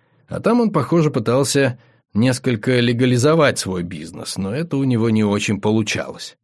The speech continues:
"Где он?" — спросил Парс, оглядывая зал. Его взгляд зацепился за светловолосого северянина, который, во-первых, был тут единственным представителем их народа,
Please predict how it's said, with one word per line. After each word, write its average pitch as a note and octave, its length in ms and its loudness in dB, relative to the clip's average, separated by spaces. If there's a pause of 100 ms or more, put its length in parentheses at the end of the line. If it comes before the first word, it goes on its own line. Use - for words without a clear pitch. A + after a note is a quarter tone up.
(400)
"Где A2 340 2
он?" — F#2 260 -2
спросил G2+ 500 -2
Парс, C3+ 340 0
оглядывая G2+ 520 2
зал. E2+ 300 -8 (480)
Его B2+ 240 2
взгляд F3+ 420 4
зацепился E3+ 600 2
за C3+ 140 2
светловолосого C#3 760 2
северянина, C#3 680 4
который, C#3+ 320 2
во-первых, C3 520 2
был C3 180 2
тут A2 200 -4
единственным A2 680 0
представителем C3 720 2
их B2+ 120 -2
народа, C3+ 440 0